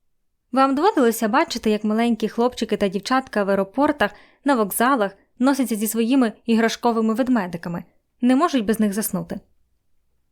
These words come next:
Темрява згущує барву їхньої самотності. М'яка іграшка — чудовий захист,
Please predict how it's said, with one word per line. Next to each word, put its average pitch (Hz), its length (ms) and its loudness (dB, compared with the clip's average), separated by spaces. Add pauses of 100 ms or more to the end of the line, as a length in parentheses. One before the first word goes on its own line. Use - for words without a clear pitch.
(180)
Темрява 220 380 2
згущує 220 480 0
барву 208 420 0
їхньої 208 340 0
самотності. 202 680 -4 (580)
М'яка 302 280 2
іграшка — 240 580 -2 (280)
чудовий 220 420 0
захист, - 460 -8